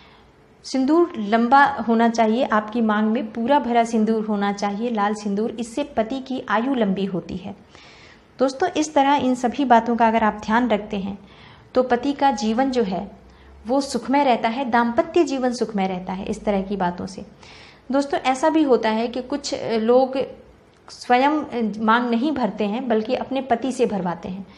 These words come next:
लेकिन कुछ जगह पर ऐसी मान्यता है कि पति जो है, वो सिर्फ शादी के समय ही मांग भरता है, उसके बाद वो मांग नहीं भरता है। तो जैसे आप, अब ऐसा चल रहा है कि फैशन में कि लोग मांग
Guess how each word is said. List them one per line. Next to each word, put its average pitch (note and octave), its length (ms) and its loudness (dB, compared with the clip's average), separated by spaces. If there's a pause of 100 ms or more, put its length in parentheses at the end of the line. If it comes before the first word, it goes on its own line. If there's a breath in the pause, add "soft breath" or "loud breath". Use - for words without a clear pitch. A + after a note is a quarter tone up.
(280 loud breath)
लेकिन B3+ 200 -2
कुछ E4+ 260 0
जगह C4+ 220 2
पर C4+ 100 0
ऐसी A#3+ 320 -2
मान्यता G#3+ 440 2
है G#3+ 260 -4 (640 loud breath)
कि B3+ 80 2
पति B3+ 340 2
जो C#4+ 160 2
है, A#3+ 360 2
वो B3+ 320 2
सिर्फ E4 320 -4
शादी G#3+ 400 0
के D4+ 160 -2
समय A#3 300 -2
ही B3 200 -4
मांग G#3 260 2
भरता F#3 340 -6
है, F3+ 200 -12 (440)
उसके B3 220 -2
बाद B3 260 4
वो C4+ 80 0
मांग A#3+ 260 0
नहीं A3 240 -2
भरता F#3 300 -6
है। F#3 220 -10 (600 loud breath)
तो B3+ 380 2
जैसे A#3 320 2
आप, - 480 -2 (420)
अब A3 260 4
ऐसा A#3+ 240 2
चल D4 160 4
रहा B3 220 4
है A#3+ 180 0
कि E4 120 -4
फैशन A#3+ 360 0
में B3 220 -2
कि C4 80 -2
लोग A#3 380 4
मांग A3+ 300 2